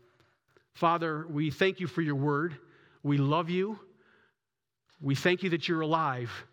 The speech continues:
And we just ask that you would give us the strength that we need for every single day, no matter what we go through and what we're experiencing,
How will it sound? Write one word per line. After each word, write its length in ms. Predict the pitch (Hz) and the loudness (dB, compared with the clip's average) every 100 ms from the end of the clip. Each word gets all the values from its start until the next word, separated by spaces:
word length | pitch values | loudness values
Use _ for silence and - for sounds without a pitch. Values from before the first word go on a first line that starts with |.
| _ _ _ _ _ _ - | _ _ _ _ _ _ -4
And 120 | 139 | 0
we 80 | 175 | 0
just 160 | 156 - | 0 2
ask 240 | 175 170 | 2 2
that 140 | 151 131 | -2 -2
you 60 | |
would 120 | 170 | 0
give 180 | 139 170 | 0 0
us 140 | 170 - | -2 -4
the 100 | 147 | -6
strength 400 | - 175 170 - | -2 0 2 0
that 100 | 160 | -2
we 100 | 165 | 0
need 460 | 165 160 151 127 - - - _ | 0 0 -2 -6 -10 -18 -20 _
for 180 | 160 - | -6 0
every 240 | 220 233 | 0 0
single 320 | 214 220 202 185 | -2 0 0 0
day, 400 | 147 123 123 110 - _ _ _ _ _ _ _ _ | -2 -2 -6 -8 -16 _ _ _ _ _ _ _ _
no 140 | 175 160 | -4 0
matter 200 | 160 151 | 0 2
what 220 | 160 196 | 0 0
we 120 | 196 | 0
go 200 | 160 165 | 0 0
through 240 | - 165 | 0 -2
and 100 | 156 | 0
what 120 | 147 165 | 0 0
we're 160 | 151 | -2
experiencing, 760 | 147 - 151 143 135 135 131 | -2 -2 0 0 -2 -2 -4